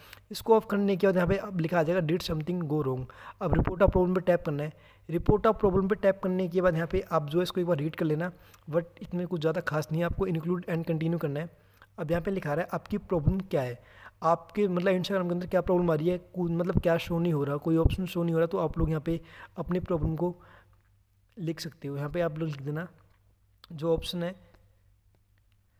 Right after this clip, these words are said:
आपको type करना है threads option not showing my Instagram। यहाँ पे आप जो है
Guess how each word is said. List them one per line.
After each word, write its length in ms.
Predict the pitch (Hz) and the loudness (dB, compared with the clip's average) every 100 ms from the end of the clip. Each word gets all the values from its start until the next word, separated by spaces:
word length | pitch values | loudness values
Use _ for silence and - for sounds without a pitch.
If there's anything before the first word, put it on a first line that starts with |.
| _ _ - 165 | _ _ -8 -4
आपको 220 | - 185 | -2 -2
type 340 | - 165 165 | -2 -2 -2
करना 160 | 165 151 | -4 -6
है 80 | 165 | -6
threads 420 | - 156 170 - - | -6 -4 -4 -10 -6
option 420 | 160 139 - 156 180 - - - - - _ _ - - - - - - _ - - - - - 190 151 | 0 2 2 0 -6 -12 -16 -16 -18 -20 _ _ -20 -20 -20 -20 -20 -20 _ -20 -20 -20 -20 -12 -6 -4
not 360 | 151 160 - - - _ _ _ _ _ - - - - _ _ _ _ _ _ _ _ _ _ - - - - | -4 -6 -8 -20 -20 _ _ _ _ _ -20 -20 -20 -20 _ _ _ _ _ _ _ _ _ _ -20 -20 -20 -14
showing 320 | 175 156 160 202 - - - - 202 160 | -10 -8 -8 -12 -16 -20 -20 -16 -10 -6
my 260 | 143 139 156 - - - - - - - - _ _ _ _ - - | -6 -8 -10 -14 -20 -20 -20 -20 -20 -20 -20 _ _ _ _ -20 -14
Instagram। 600 | 147 143 - 127 120 120 120 _ - _ - | -12 -10 -10 -10 -10 -14 -16 _ -20 _ -14
यहाँ 160 | 151 151 | -12 -6
पे 60 | 170 | -4
आप 200 | 165 143 | -4 -6
जो 160 | 156 | -6
है 240 | 165 165 | -6 -8